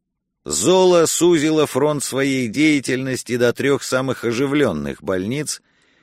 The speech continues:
католической, Дженерал и Джорджа Вашингтона. Она не подписала еще ни одного договора,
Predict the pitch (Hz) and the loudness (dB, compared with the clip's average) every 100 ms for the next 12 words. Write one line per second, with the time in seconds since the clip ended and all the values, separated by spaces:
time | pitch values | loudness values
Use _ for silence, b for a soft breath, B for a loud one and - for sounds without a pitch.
0 | _ _ 147 131 131 123 131 151 - 156 | _ _ 0 2 2 0 -2 -4 -2 0
1 | 160 143 _ _ _ 78 73 95 156 160 | 0 -2 _ _ _ -12 -4 0 2 2
2 | 160 160 135 _ _ - 120 85 139 127 | 2 2 0 _ _ -6 -4 0 0 0
3 | 98 123 104 80 - 71 - 65 50 _ | 0 2 2 0 -4 -10 -12 -14 -14 _
4 | _ _ _ _ _ _ _ - 135 180 | _ _ _ _ _ _ _ -8 -2 0
5 | 202 180 180 - 165 175 175 175 156 - | 2 2 0 2 0 4 4 4 2 0
6 | 165 170 170 156 170 156 110 110 95 87 | 0 2 0 0 0 0 2 2 2 0
7 | 92 98 147 170 156 | 0 2 4 4 4